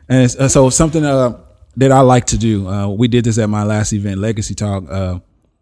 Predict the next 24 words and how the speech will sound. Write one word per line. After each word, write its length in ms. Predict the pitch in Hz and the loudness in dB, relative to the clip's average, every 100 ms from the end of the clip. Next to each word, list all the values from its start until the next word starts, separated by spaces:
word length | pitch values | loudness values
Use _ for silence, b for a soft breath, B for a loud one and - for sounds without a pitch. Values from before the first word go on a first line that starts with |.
| _ _ _ _ _ _ - | _ _ _ _ _ _ -6
um, 400 | 110 101 95 92 - | -2 0 0 -4 -4
it's 80 | 110 | -2
an 60 | |
event 220 | 101 117 | 0 0
I, 240 | 104 95 101 - | -2 -2 -6 -8
I 80 | |
hosted 340 | 87 127 - 98 | -4 -4 -2 -4
with 140 | 92 | -4
my 100 | 98 | -4
homeboy 480 | 98 110 95 95 90 | -4 -4 -4 -6 -6
Ramon, 360 | 90 95 101 92 | -6 -6 -4 -4
by 100 | 87 | -4
the 100 | 87 | -4
way. 180 | 87 87 | -4 -4
Shout 180 | - 90 | -6 -6
out 120 | 85 | -6
to 80 | 90 | -6
Legacy 280 | 92 90 | -6 -6
Lapel. 400 | 87 85 87 87 - | -10 -8 -8 -8 -10
We'll 160 | 95 90 | -12 -10
talk 160 | 90 | -8
about 160 | 87 85 | -6 -6
that 100 | 87 | -4
later. 200 | 87 87 | -4 -6